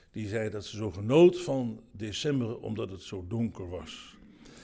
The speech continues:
Nou, ik kan daar de lol niet van inzien. Ik begin weer een beetje op te leven, zo tegen eind januari, als de dagen weer gaan lengen.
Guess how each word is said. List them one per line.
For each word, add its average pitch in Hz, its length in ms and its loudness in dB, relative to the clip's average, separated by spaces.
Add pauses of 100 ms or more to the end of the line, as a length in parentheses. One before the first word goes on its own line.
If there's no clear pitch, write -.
(160)
Nou, 113 220 -4
ik 147 200 -2
kan 160 240 0
daar 131 220 0
de 113 80 -2
lol 123 400 2
niet 135 480 2
van 151 320 -2
inzien. 98 640 -2
Ik 127 160 -6
begin 123 260 -2
weer 135 160 0
een 120 60 0
beetje 127 360 -2
op 180 180 2
te 147 140 0
leven, 139 420 4
zo 117 220 -2
tegen 131 380 -2
eind 139 280 0
januari, 127 680 2
als 117 220 -4
de 98 100 -10
dagen 123 400 0
weer 117 260 0
gaan 98 300 -6
lengen. 117 380 2